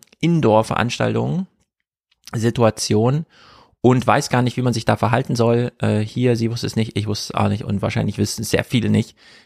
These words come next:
dass sie selbst mitbestraft werden können, wenn die Polizei eine Stichprobe macht, wenn sie, wenn der Gastgeber sagt, die haben mich gar nicht aufgefordert, sie zu kontrollieren. Also das ist amüsant und jetzt können wir sozusagen ins Medientheater einsteigen. Wo liegen hier die Defizite vor?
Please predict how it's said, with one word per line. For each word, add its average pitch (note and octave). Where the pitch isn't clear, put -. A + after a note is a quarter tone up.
dass G#2
sie B2+
selbst B2+
mitbestraft A#2+
werden G#2
können, A2
wenn G#2+
die G#2+
Polizei G#2+
eine G#2
Stichprobe G#2
macht, G#2
wenn G2+
sie, A#2
wenn G#2
der G2+
Gastgeber C3+
sagt, A#2
die G#2+
haben G#2+
mich A2+
gar G#2+
nicht G#2
aufgefordert, G#2
sie -
zu -
kontrollieren. A2+
Also G#2+
das B2+
ist -
amüsant G#2+
und A#2+
jetzt A2+
können A2+
wir G#2+
sozusagen G2+
ins -
Medientheater G#2+
einsteigen. A#2+
Wo E3+
liegen D#3
hier C#3
die B2+
Defizite B2+
vor? E3+